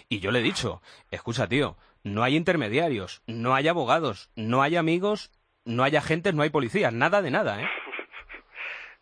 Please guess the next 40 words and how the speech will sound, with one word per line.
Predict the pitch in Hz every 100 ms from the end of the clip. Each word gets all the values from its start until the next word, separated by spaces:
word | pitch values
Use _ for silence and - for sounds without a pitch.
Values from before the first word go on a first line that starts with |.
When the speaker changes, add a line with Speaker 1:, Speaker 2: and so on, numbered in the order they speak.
| -
Speaker 2:
Joder, | - - - 120
va, | 107 - -
perfecto, | 110 120 - 101
si | 113
es |
que | 131
está | - 120
bien, | 98 90
está | 107 98
Speaker 1:
No, |
Speaker 2:
bien. | 87 87
Speaker 1:
me | 101
ha, | 117
me | 104
ha |
preguntado | 113 117 123 135 165
que | 127
de | 113
dónde | 131 143
venía | 131 123
el | 120
vídeo, | 208 147 101
y | 113
yo | 120
le | 135
he | 131
dicho, | 120 - 98
"¿Y | 92
yo | 143
qué | 175
sé | - 147
de | 175
dónde | 127 104
viene?". | 101 208 139 - 120
Speaker 2:
Mira, | 123 104 95 98
cuando | 113 113 117 117 117
se | 127
vaya | 131 147
a |
dormir, | 135 131 160